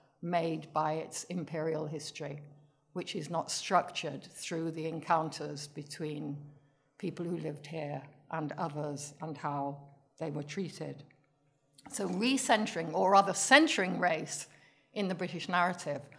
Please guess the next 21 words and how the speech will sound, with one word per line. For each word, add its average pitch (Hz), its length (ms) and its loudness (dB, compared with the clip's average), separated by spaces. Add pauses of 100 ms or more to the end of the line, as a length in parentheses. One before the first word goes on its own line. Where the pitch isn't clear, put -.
(160)
Well, 226 120 6
now 208 140 6
how 226 220 6
to 226 140 -4
do 190 200 2
that? 151 420 -2 (720)
So 190 680 6 (180)
in 247 200 6
the 277 80 8
context 247 760 2
of, 165 260 -4
particularly 165 1000 -4
of 165 180 -2 (220)
two 196 140 -2
thousand 170 420 2
and 165 120 -2
seven, 151 540 -4
we 180 120 0
also 175 360 -2
had 160 240 -2
our 151 340 0